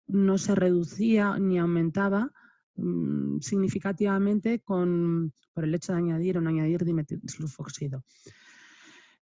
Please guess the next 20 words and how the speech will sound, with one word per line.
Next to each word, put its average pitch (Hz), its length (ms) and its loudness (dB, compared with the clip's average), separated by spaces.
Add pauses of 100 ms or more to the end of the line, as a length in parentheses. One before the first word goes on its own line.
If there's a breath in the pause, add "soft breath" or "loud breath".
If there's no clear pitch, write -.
(120)
Em, 190 1040 6 (400)
entonces, 214 560 2
bueno, 202 320 4 (220)
a 185 480 2
priori 208 300 2
ahora 208 340 2
mismo 240 480 0
estamos, 196 600 -2
eh, 196 80 -4
manteniendo 190 460 -2
el 190 80 0
dimetilsulfóxido 190 800 -2
porque, 202 200 -4
como 165 460 -2
digo, 185 260 -4
no 185 120 -2
hemos 185 180 -4
visto 196 180 -6
un 202 80 0
efecto 196 380 -4